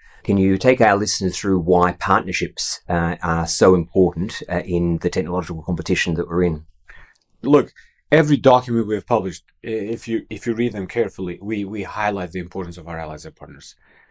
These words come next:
Speaker 2: In none of these technologies, the United States is leading alone. In none of them. Uh,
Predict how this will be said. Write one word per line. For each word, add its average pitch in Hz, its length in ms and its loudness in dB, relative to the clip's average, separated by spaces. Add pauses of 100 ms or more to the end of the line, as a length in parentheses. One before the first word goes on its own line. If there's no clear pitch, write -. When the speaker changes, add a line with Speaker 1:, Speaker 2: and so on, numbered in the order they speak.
Speaker 2:
In 123 200 -2
none 151 160 4
of 139 100 2
these 127 160 -4
technologies, 110 520 -8
the 90 80 -12
United 101 280 -8
States 92 300 -12
is 87 140 -14
leading 87 380 -8
alone. 78 280 -16 (220)
In 123 200 -4
none 156 140 6
of 117 100 2
them. 82 160 -18 (460)
Uh, 104 200 0